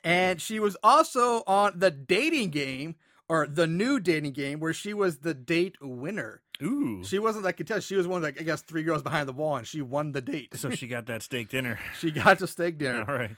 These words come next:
Speaker 1: Now, the only, the big claim to fame, if you wanna call it that, in this movie is the lead, played by Jackie Vernon. Now, the younger listeners probably have no fucking idea who that is. He was a stand-up comedian, uh, who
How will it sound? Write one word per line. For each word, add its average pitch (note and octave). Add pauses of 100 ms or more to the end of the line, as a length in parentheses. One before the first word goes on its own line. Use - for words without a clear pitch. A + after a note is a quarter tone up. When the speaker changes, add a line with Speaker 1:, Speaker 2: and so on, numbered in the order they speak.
(180)
Speaker 1:
Now, G3
the G3
only, B3+
the F3
big A#3
claim A3
to F#3
fame, F#3
if D#3+
you D#3+
wanna D#3+
call D#3
it D3
that, D3+
in D#3
this D#3
movie D3
is C#3
the C#3
lead, E3+
played D#3+
by C#3
Jackie E3
Vernon. C#3+
Now, C#3+
the D3
younger G#3+
listeners F3
probably D#3+
have C3+
no F#3+
fucking -
idea C#3
who C3+
that A#2+
is. A#2 (400)
He G#3+
was E3+
a D3
stand-up F#3
comedian, D3 (400)
uh, C3
who D3